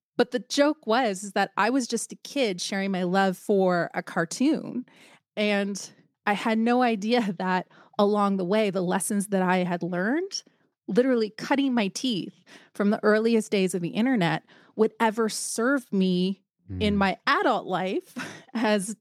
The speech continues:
Speaker 1: you know, doing marketing. I
Speaker 2: Right.
Speaker 1: never thought in a million years.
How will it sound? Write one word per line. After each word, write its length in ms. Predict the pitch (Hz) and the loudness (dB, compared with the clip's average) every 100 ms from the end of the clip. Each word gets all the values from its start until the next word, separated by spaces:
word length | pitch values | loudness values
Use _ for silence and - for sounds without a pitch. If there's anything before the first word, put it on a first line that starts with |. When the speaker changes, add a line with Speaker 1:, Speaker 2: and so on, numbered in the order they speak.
| _ - | _ -2
Speaker 1:
you 140 | 247 | 0
know, 100 | 185 | 0
doing 240 | 185 226 233 | 0 0 2
marketing. 540 | 254 - - 196 160 | 2 0 -6 -8 -6
I 60 | - | -2
Speaker 2:
Right. 100 | 208 | 4
Speaker 1:
never 540 | 214 220 247 247 233 | 4 4 2 0 -2
thought 500 | 233 - 233 226 190 - | -2 -2 2 2 2 -4
in 120 | 202 | -8
a 40 | |
million 300 | 185 185 180 | -6 -8 -6
years. 340 | 202 175 - | -6 -8 -10